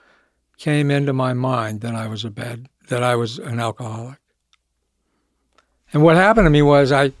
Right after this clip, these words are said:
I thought if I could go six months and be sober, then that would prove that I'm not an alcoholic. And so I had a friend who, who had an office. I'd go over there and visit him, and,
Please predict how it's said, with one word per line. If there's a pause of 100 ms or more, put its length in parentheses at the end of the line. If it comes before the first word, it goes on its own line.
(160)
I
thought
if
I
could
go
six
months (720)
and
be
sober,
then
that
would
prove
that
I'm
not
an
alcoholic. (2000)
And
so (720)
I
had
a
friend
who, (460)
who
had
an
office.
I'd
go
over
there
and
visit
him,
and,